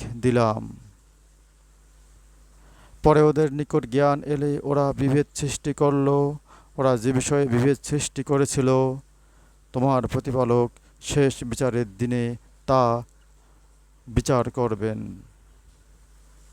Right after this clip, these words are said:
সূরা ইউনুস, আয়াত ঊননব্বই থেকে তিরানব্বই।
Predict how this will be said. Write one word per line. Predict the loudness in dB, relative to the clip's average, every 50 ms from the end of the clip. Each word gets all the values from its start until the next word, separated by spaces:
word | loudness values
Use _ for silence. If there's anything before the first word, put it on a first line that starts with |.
| -20 -20 -20 -20 -20 -20 -20 -20 -20 -20 -20 -20 -20 -20 -20 -20 -20 -20 -20 -20 -20 -20 -20 -20 _ _ -20 -20 _ -20 _ _ _ _ _ _ _ _ _ _ _ _ _ _ _ -20 -20 _ _ -20 -20 -20 -20 -20 -20 -14 -8
সূরা | -2 2 4 4 4 4 4 2 0 0 -2 -6 -10 -14 -18 _ _ _ _ _ _ _ _ _ _ _ -6
ইউনুস, | 0 0 2 2 2 0 0 0 -2 -2 -4 -6 -8 -8 -12 -16 -20 _ _ _ -4
আয়াত | -2 0 0 0 0 0 -2 _ -8 -20 _ _ _ _ _ _ _ _ -6
ঊননব্বই | -2 -2 0 0 2 0 0 0 0 -2 0 0 0
থেকে | -2 -4 -8 -6 -4 -4 -4 -4 -4 -6 -10 -16 -18 _ _ _ _ _ _ _ _ _ _ _ _ _ _ _ _ _ _ _ _ _ _ _ _ -20 -20 _ -20 -20 -20 -20 -20 -20 -20 -20 -20 -20 -20 _ _ _ _ _ _ -2
তিরানব্বই। | 0 2 2 2 2 0 -2 -2 -2 0 0 0 0 -2 -4 -8